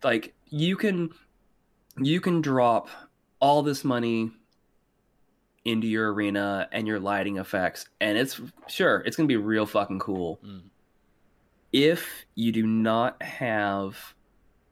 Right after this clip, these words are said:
Speaker 1: staff that care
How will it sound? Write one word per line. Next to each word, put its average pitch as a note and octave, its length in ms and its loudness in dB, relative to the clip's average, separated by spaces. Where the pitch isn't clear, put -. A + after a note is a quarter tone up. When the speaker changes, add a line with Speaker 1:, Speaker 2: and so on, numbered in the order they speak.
Speaker 1:
staff A2 840 0
that F#2 560 -4
care G#2+ 760 0